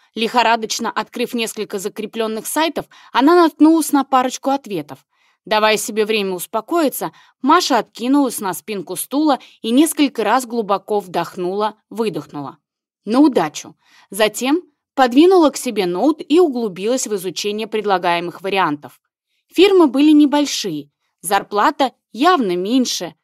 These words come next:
чем у нее сейчас. Зато обе приглянувшиеся фирмы были в других районах города.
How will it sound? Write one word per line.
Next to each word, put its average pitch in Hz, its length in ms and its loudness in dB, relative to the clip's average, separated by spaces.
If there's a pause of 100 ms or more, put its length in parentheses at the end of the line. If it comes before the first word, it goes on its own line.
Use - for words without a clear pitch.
(140)
чем 214 280 -2
у 214 40 -4
нее 208 280 -2
сейчас. - 640 -8 (420)
Зато 262 340 2
обе 247 380 0
приглянувшиеся 202 880 -4
фирмы 339 440 0 (200)
были 294 360 2
в 277 60 -4
других 220 400 -4
районах 196 460 -4
города. 160 500 -8